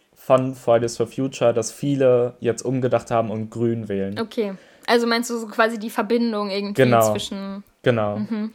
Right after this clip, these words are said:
Speaker 2: okay.
Speaker 1: Hab dann aber da erstmal gar nicht so krass viel Arbeit mitgemacht, so. Wir wohnen ja auch
Speaker 2: Mhm.
Speaker 1: in einer kleinen Stadt, da kann man, es gibt keine grüne Jugend hier, man kann nicht so
Speaker 2: Ja.
Speaker 1: viel machen. Ähm,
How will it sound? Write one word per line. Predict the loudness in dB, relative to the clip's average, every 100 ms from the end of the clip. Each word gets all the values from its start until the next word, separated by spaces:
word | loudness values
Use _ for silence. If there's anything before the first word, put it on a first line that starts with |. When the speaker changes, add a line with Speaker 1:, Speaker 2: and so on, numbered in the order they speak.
| -14 -16
Speaker 2:
okay. | -14 -8 0
Speaker 1:
Hab | 0 2
dann | 2 0
aber | 0
da | 0 2 2 0 -2 -2
erstmal | -4 -2 -6
gar | -4 -4
nicht | -4 -8
so | -10 -4 0 0
krass | -4 -8 -10 -8
viel | -8 -4 -2 -2
Arbeit | -2 0 0 -2 -6 -4
mitgemacht, | -4 -4 -6 -4 -4 -8 -8
so. | -4 -2 -4 -4
Wir | -4 0
wohnen | 0 0
ja |
auch | 0
Speaker 2:
Mhm. | 0
Speaker 1:
in | 0
einer | 0 0 -6 -14 _
kleinen | -4 0 0 0
Stadt, | -4 0 0 0 -4
da | -4
kann | -4 -2
man, | -2 -2 -6
es | -4
gibt | -2
keine | 0 0 0
grüne | 0 0
Jugend | 0 -4 -4 -6
hier, | -4 2 2 2 -4 -20 -20 -6
man | -2 0
kann | 0 0
nicht | 0
so | 0 2
Speaker 2:
Ja. | 2
Speaker 1:
viel | 2 -2 0
machen. | -2 -2 -6 -6 -8 -12 _ _ _ _ -4
Ähm, | 0 2 2 -2 -4 -6